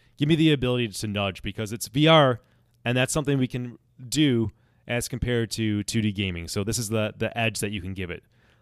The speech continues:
All right, well, listen, that's gonna do it. I'm, I'm, I'm happy to, uh, do yet another,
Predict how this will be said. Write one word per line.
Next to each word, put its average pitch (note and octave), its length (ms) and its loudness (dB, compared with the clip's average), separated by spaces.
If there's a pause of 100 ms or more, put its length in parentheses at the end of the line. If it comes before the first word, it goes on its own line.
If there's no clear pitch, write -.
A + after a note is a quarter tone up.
(160)
All E3+ 100 4
right, A3 240 4
well, E3 300 2
listen, D#3+ 380 2
that's D#3 220 2
gonna E3 180 4
do B2+ 220 4
it. B2+ 120 2
I'm, B2+ 260 -6
I'm, C3 280 -2
I'm B2+ 140 -4
happy D#3 440 0
to, A#2+ 500 4
uh, G#2 300 0 (640)
do A#2+ 160 2
yet B2 220 2
another, A#2+ 680 2